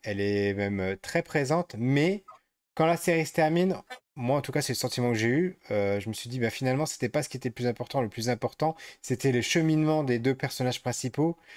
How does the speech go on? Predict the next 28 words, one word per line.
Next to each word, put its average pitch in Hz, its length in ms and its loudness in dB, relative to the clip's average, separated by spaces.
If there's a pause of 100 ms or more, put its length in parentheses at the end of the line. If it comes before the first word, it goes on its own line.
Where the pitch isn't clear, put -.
(220)
qui 127 120 -4
se 135 160 0
sont 151 200 0
révélés 151 720 4 (480)
et 120 120 0
qui 143 240 0
en 139 60 2
disent 139 180 0
peut-être 135 320 -4
plus 180 140 0
sur - 440 0
nous, 160 240 2
sur 123 440 0
notre 127 220 0
société 135 360 -2
en 127 80 2
général, 127 420 2
sur - 160 -4
notre 110 220 -6
comportement, 123 580 -2
sur 117 160 -4
notre, 107 280 -4
euh, 101 340 0 (560)
notre 117 200 -2
individualisme 143 760 2
parfois, 147 580 0
et, 107 720 0
euh, 92 540 -2